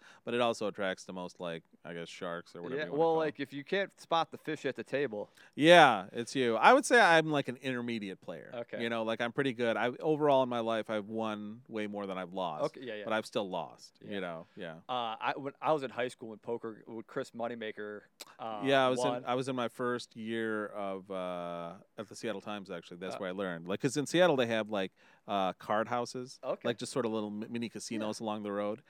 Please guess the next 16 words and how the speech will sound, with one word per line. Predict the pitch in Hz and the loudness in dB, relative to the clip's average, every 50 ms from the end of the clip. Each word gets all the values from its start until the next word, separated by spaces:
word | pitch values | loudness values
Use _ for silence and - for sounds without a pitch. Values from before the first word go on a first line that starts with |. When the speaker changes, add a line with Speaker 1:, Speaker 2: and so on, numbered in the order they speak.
| - - - - - _ - | -20 -20 -20 -20 -20 _ -8
Speaker 1:
And, | 113 110 110 110 107 104 101 98 95 | -6 -4 -4 -2 -4 -4 -4 -4 -2
uh, | 95 95 92 92 90 87 - | 0 0 0 0 0 -2 -2
I | 101 113 113 | 0 0 0
would | 110 101 | 0 -2
go, | 95 110 104 | -4 -6 -4
we | 113 120 | -2 -4
would | 120 113 104 | -4 -4 -4
go | 101 110 104 | -4 -4 -2
there | 101 117 113 | 0 -2 -2
before, | 104 101 92 - 110 | -2 -4 -8 -8 -6
like, | 98 95 92 | -6 -6 -6
'cause | - 139 123 | -8 -6 -4
we | 139 | -2
worked | 131 135 120 - | -2 -2 0 -2
at | 113 98 | -4 -4
night. | 110 123 113 82 - | -2 -4 -4 -4 -8